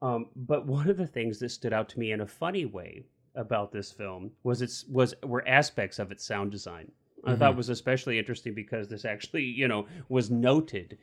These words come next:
Speaker 1: uh, and honored for its sound design. And you'd said that this, that you noticed it too. It's like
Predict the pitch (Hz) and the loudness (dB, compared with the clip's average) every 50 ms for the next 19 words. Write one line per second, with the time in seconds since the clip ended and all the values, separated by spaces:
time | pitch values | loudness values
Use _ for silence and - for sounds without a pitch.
0 | - - - - - - _ - 117 104 101 101 101 104 101 101 101 - 113 113 | -20 -20 -20 -20 -20 -14 _ 2 6 6 8 8 8 8 8 6 4 2 0 0
1 | 113 - 117 120 120 139 147 143 120 98 85 90 - - 110 101 101 - - 98 | 0 0 2 4 6 6 6 6 4 2 -2 -8 -10 -8 -8 -8 -6 -6 -8 -8
2 | 95 - - - 104 92 92 92 104 98 - 107 95 92 92 95 - _ _ _ | -8 -6 -6 -6 -4 -4 -6 -8 -8 -10 -10 -10 -10 -10 -10 -12 -14 _ _ _
3 | - _ - - - 139 127 120 120 131 156 170 151 - - - 151 135 127 127 | -20 _ -16 -8 -2 0 2 2 4 4 2 2 0 -2 -4 0 0 0 0 -2
4 | 113 - 131 127 127 - - - 139 135 - 131 139 143 139 127 127 127 127 - | -2 0 0 0 0 -2 -8 -6 -6 -4 -2 0 0 2 2 0 0 -2 -4 -6
5 | 110 104 - - 160 151 123 101 - _ - - _ _ _ - 131 123 120 - | -12 -10 -6 -6 -4 -4 -4 -6 -10 _ -20 -20 _ _ _ -4 -2 -2 -2 -4
6 | - 143 139 135 131 127 127 | -4 -2 0 0 0 0 -2